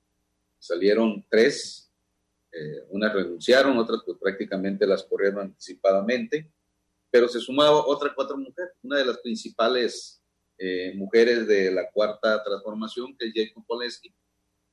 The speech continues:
está pues como a tres fuegos. Ya la denunciaron ante la Fiscalía General de la República.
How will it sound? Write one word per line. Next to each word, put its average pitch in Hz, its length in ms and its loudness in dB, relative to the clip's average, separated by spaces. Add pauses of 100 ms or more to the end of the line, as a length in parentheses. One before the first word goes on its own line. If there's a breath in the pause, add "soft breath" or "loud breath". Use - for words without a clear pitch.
(120)
está - 560 2 (520)
pues 107 140 -8
como 113 200 0
a 110 80 2
tres 190 240 -2
fuegos. - 560 -6 (460)
Ya 120 180 2
la 175 100 4
denunciaron 135 600 -2
ante 87 560 -10
la 82 500 -12
Fiscalía 104 440 -2
General 107 360 0
de 113 60 0
la 110 100 2
República. 131 640 -6